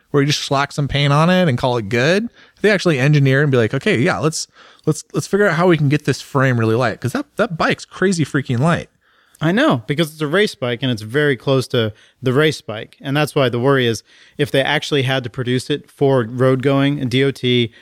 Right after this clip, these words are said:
Speaker 2: Euro four or whatever, that it would end up being a lot porkier.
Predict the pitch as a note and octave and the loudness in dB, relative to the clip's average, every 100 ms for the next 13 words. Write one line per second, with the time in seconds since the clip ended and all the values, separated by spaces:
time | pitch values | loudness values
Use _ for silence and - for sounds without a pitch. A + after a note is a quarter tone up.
0 | - C3+ D3 C3+ C3 B2 B2 A#2+ A#2+ A#2+ | -2 0 2 0 0 2 2 2 2 0
1 | C3 D3+ - - _ C3+ C3+ D3+ D3 D3 | -2 -4 -8 -20 _ 0 2 4 4 2
2 | D3 C#3 A#2+ C3 B2+ A#2+ A#2 A#2+ C3+ B2 | 4 2 2 2 2 2 0 -2 -2 0
3 | B2 B2+ B2+ - C3 C3 - D3 | 2 0 0 -4 -2 -2 -2 -4